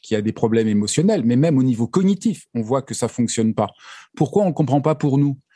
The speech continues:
Ce n'est absolument pas en se poussant dans le contrôle total qu'on réussira jamais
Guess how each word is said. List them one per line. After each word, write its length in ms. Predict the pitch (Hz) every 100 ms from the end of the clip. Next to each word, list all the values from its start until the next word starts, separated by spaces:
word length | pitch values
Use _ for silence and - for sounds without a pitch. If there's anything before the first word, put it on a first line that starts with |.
| _ -
Ce 140 | -
n'est 160 | 127 135
absolument 600 | - - 170 151 143 127
pas 340 | 135 120 - -
en 100 | 113
se 120 | - _
poussant 460 | 196 170 - 170 120
dans 120 | 110
le 160 | 110 107 _ _
contrôle 480 | - 196 165 151 151
total 420 | 151 139 127 120 110
qu'on 140 | 107
réussira 520 | 104 123 - 107 107
jamais 440 | 107 120 131 226